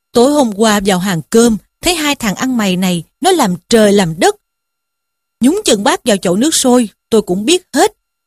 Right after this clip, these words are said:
Đã tính giết ngay lúc bấy giờ, nhưng lại sợ hàng quán đông người không tiện, cho nên phải thôi. Sáng hôm nay lúc đầu trống canh năm, bác sắp ra đi, tôi đã đến đây trước.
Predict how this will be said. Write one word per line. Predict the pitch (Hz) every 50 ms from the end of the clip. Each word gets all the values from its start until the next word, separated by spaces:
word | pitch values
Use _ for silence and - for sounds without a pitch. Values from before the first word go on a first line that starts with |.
| _ _ _ _ _ -
Đã | 185 180 190
tính | - - 254 302 359 339 -
giết | 330 359 403 - 240
ngay | 233 214 208
lúc | 226 320 - -
bấy | 247 330
giờ, | 311 254 254 202 180 165 - _ _ _ _ _ _ -
nhưng | 262 294 277
lại | 233 196 190
sợ | - - 196 196
hàng | 190 196 226 190 170 165 175
quán | 196 247 330 349 254
đông | 311 311 302 294 262
người | 247 226 180 160
không | - - 285 254 247
tiện, | - - 190 180 185 202 214 214 - _ _ -
cho | - 233
nên | 220 226 220 214 196
phải | - 185 175 185 220
thôi. | - - 226 233 240 240 175 - _ _ _ _ _ _ _ _ _ _ _ _ _ _
Sáng | - - 220 226 269 349
hôm | 302 269 247 208 214
nay | 214 208 196 190 190
lúc | 202 233 320 339 - -
đầu | 208 185 170 151
trống | - 214 220 277 381 -
canh | 254 233 214 214
năm, | 226 226 226 208 180 _ _ _ _ _
bác | - 240 294 -
sắp | - - 349 - -
ra | 247 226 220
đi, | 214 233 233 226 208 196 - _ -
tôi | 247 240 214
đã | 180 185
đến | 220 254 294 320
đây | 254 214 190 - -
trước. | - 330 392 403